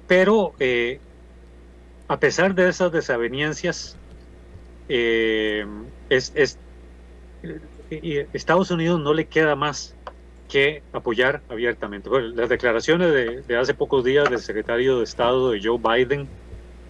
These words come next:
Anthony Blinken, pues, fueron muy claras. El apoyo es hacia, es hacia Israel,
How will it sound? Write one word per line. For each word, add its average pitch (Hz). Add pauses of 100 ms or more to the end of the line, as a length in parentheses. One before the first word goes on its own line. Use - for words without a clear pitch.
(240)
Anthony 127
Blinken, 170
pues, -
fueron 139
muy 165
claras. 208 (500)
El 110
apoyo 160
es 147
hacia, 151 (180)
es 139
hacia 123
Israel, 139